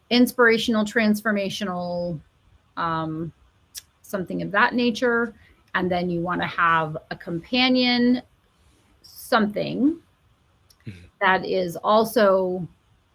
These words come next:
Speaker 1: generally a book of some sort, workbook, guide, companion planner, what I just said, that is a companion that goes right along with the book that allows the folks who have read your book to put it into practice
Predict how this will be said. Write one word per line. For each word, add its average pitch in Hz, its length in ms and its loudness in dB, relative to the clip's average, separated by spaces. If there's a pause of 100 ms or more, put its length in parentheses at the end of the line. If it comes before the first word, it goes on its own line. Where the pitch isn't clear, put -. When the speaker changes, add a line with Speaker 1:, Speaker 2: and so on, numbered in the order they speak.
(120)
Speaker 1:
generally 196 480 2
a 170 60 0
book 175 500 -6 (720)
of 202 100 -10
some 202 220 -6
sort, 196 580 -6 (140)
workbook, 196 360 -4
guide, 175 260 -2
companion 175 360 -6
planner, 175 300 -8
what 185 160 -4
I 175 80 -4
just 175 260 -8
said, 180 460 0 (400)
that 185 300 4
is 180 680 -6 (200)
a 170 40 -14
companion 262 680 2
that 202 160 0
goes 175 240 -4
right 269 160 6
along 254 300 6
with 226 80 -2
the 208 80 -2
book 208 200 0
that 185 120 -2
allows 208 680 6 (280)
the 190 80 -8
folks 202 280 -2
who 202 120 -2
have 180 140 -4
read 175 340 -2
your 170 200 -2
book 170 340 -6
to 170 100 -14
put 180 240 -10
it 170 120 -10
into 165 220 -8
practice 190 880 -4